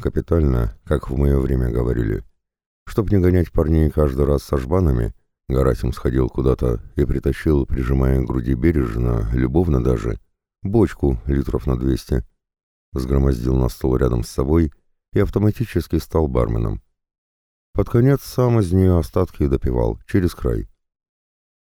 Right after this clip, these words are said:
Буревой рассказал, как обложили Ладомира с дружиной Малой Изяславовой вои почти под самой Ладогой. Не добрался старый волх до берлоги своей на одном из заветных островов. Вытрапили, загнали,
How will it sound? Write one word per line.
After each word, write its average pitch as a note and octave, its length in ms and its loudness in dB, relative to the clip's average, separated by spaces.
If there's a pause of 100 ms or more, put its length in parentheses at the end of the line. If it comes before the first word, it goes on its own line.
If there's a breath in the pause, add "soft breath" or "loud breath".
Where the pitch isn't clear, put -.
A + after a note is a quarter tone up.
Буревой C#2 440 4
рассказал, B1+ 460 0
как - 200 -6
обложили B1 480 0
Ладомира B1 580 0
с G#1+ 60 -10
дружиной B1+ 540 0
Малой B1 480 0
Изяславовой B1 760 -2
вои C2 360 0 (580)
почти - 300 -2
под - 180 -2
самой D#2+ 260 2
Ладогой. A1 460 -2 (800)
Не G2+ 140 4
добрался A2 460 2
старый D2 300 0
волх C#2 480 0
до C#2 160 0
берлоги C2+ 560 2
своей C2 540 0
на B1+ 200 0
одном C2 320 0
из A#1+ 60 0
заветных B1 560 -2
островов. B1 480 -4 (800)
Вытрапили, C2 600 0 (100)
загнали, C2 580 0